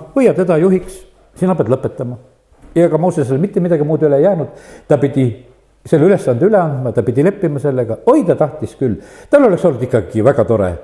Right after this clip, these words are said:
Tõin rahva Egiptusest välja ja viisin eesmärgile. Aga nüüd,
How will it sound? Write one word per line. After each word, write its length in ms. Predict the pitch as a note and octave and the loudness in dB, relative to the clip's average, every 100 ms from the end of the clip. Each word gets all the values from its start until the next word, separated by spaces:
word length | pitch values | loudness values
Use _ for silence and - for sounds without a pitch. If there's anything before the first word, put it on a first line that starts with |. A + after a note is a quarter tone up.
| - - | -18 -2
Tõin 160 | B3+ G#3+ | 4 4
rahva 200 | F#3 D#3 | 4 2
Egiptusest 480 | C3 D#3+ B2+ A#2+ A#2 | 0 0 -2 -2 0
välja 300 | A3 D#3+ B2 - - | 0 2 0 -2 0
ja 80 | |
viisin 260 | D4+ - B2+ | 2 2 2
eesmärgile. 560 | B2 G#2 F#2+ F2 F2 E2 _ - - | 0 -2 -6 -6 -12 -12 _ -20 0
Aga 120 | A#3+ | 2
nüüd, 260 | C4 A3+ - | 2 0 -4